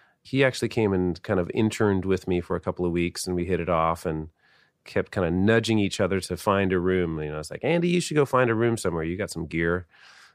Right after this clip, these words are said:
And he would do the same to me. So we ended up in this room together and then quickly brought on a third partner. There's the three of us. My, uh, other partner, Paul, is a, an amazing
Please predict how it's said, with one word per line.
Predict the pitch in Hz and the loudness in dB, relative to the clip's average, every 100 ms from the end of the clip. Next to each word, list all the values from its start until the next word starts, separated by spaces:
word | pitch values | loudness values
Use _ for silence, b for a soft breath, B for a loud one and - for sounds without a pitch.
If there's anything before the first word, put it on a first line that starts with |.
| _ | _
And | - 82 | -10 -6
he | 87 82 78 _ - - | -4 -6 -8 _ -14 -4
would | 90 | -2
do | 90 | 0
the | 85 | 0
same | 85 82 80 | 0 0 -2
to | 85 | -2
me. | 82 80 80 90 - _ _ | -2 -2 -4 -6 -14 _ _
So | - 120 | -2 4
we | 127 | 4
ended | 127 | 6
up | 120 107 | 4 4
in | 113 | 4
this | 113 107 | 4 2
room | 110 107 | 2 2
together | 110 92 90 92 90 90 | 0 0 2 2 2 0
and | 87 85 87 | -2 -2 -2
then | 87 85 85 82 b b b b b b b - | 0 0 -4 -10 b b b b b b b -10
quickly | 123 123 113 | 0 2 2
brought | 92 113 101 | 2 4 6
on | 95 92 | 6 2
a | |
third | - 101 95 | 2 2 2
partner. | 90 85 92 92 101 - | 0 0 0 -2 -4 -4
There's | 92 - | -4 -2
the | 104 | -2
three | - 123 131 | 0 4 4
of | 117 | 6
us. | 113 117 - - - b b b b b _ - | 4 2 -4 -8 -12 b b b b b _ 0
My, | 104 101 | 2 4
uh, | 98 92 90 - | 2 2 0 2
other | 135 131 | 2 4
partner, | 135 107 107 | 4 2 4
Paul, | 127 123 113 | 4 6 4
is | 98 | 2
a, | 95 | -2
an | 90 - 98 | -2 -2 0
amazing | 101 101 101 92 90 87 | 2 2 2 0 0 -2